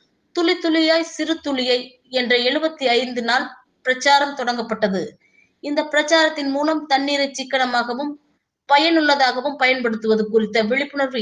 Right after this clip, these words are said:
ஏற்படுத்துவதை நோக்கமாக கொண்டது. தண்ணீரை சிக்கனமாக சேமிப்பதற்கான பனிரெண்டு குறிப்புகள் மற்றும் வழிமுறைகள் அடங்கிய பதாதைகள் வெளியிடப்பட்டது. இதில்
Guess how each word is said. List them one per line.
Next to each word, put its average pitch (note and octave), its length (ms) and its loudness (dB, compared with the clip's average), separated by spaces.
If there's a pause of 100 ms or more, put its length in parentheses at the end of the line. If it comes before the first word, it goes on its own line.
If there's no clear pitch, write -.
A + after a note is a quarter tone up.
ஏற்படுத்துவதை G#3+ 580 0
நோக்கமாக A#3 600 -4
கொண்டது. F#3+ 340 -2 (640)
தண்ணீரை C#4 380 0
சிக்கனமாக C#4+ 680 0
சேமிப்பதற்கான B3 760 0 (140)
பனிரெண்டு C4+ 420 2
குறிப்புகள் D#4+ 560 -2
மற்றும் A#3 320 -2
வழிமுறைகள் A#3+ 540 2
அடங்கிய A3 340 2 (300)
பதாதைகள் C4+ 560 0
வெளியிடப்பட்டது. G#3 680 -2 (680)
இதில் C4 320 -4